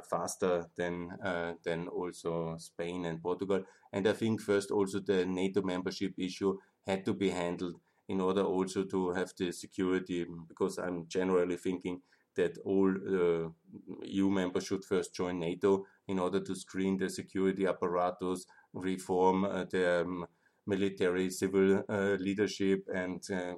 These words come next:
get a decent, uh, security apparatus, and be also clearly a Western ally, and then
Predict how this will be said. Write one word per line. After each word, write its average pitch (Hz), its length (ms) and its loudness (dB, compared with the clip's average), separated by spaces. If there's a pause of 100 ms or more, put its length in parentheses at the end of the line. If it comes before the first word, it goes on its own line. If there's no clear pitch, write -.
get 87 220 0
a 87 260 2
decent, 92 540 -4
uh, 87 180 2 (340)
security 92 500 -2
apparatus, 82 720 -2
and 87 260 -4
be 95 160 0
also 92 380 0
clearly 95 420 2
a 92 40 4
Western 90 400 0
ally, 85 360 0 (100)
and 92 160 -4
then 98 340 0